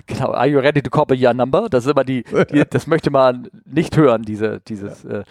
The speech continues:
Speaker 1: dieses Ding. Naja, auf jeden Fall, ähm, also Benavides ist eine Freigabe rübergeflogen und er hat explizit diesen Punkt bekommen, dass er da
Speaker 2: Ja.
Speaker 1: rüberfliegen soll.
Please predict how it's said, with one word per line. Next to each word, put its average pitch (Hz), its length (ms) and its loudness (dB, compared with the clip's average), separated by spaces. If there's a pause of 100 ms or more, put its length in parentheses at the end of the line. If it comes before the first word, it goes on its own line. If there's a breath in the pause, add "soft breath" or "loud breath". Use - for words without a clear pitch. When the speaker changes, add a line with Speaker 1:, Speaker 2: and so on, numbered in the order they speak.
(460 loud breath)
Speaker 1:
dieses 113 220 -8
Ding. 117 180 -2 (300 loud breath)
Naja, 170 240 4
auf 120 80 -4
jeden 180 140 -4
Fall, 156 360 2
ähm, 143 500 0 (340)
also 143 340 -2 (160)
Benavides 143 460 2
ist 143 120 -2
eine 135 220 2
Freigabe 131 720 0
rübergeflogen 160 440 2
und 127 80 -2
er 127 40 2
hat 131 120 -2
explizit - 500 -6
diesen 110 240 -8
Punkt 107 260 -8
bekommen, 92 480 -10
dass - 180 -8
er 107 60 -4
da 90 120 -10
Speaker 2:
Ja. - 20 -10
Speaker 1:
rüberfliegen 90 480 -10
soll. 87 180 -16